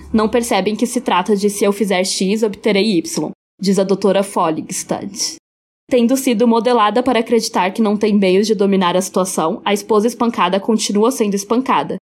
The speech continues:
Somente após começar a desembaraçar-se de sua crença em seu desamparo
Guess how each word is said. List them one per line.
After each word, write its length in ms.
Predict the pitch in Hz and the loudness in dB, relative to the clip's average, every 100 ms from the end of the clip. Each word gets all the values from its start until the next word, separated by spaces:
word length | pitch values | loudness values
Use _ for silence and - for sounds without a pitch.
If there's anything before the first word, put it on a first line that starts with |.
| _ _ - | _ _ -8
Somente 400 | - 220 226 240 | -4 -2 0 -2
após 240 | 240 214 | -2 -2
começar 380 | 240 220 226 208 | -2 -2 0 -2
a 80 | 214 | 0
desembaraçar-se 920 | 208 226 247 226 226 226 190 190 233 | 0 0 0 0 -2 0 -2 -2 -4
de 140 | 208 | -2
sua 220 | 220 220 | -2 -2
crença 400 | 208 202 180 190 | -2 -2 -2 -4
em 60 | 208 | -6
seu 200 | 196 202 | -4 -4
desamparo 640 | 196 190 202 208 165 147 | -2 -2 -2 0 0 0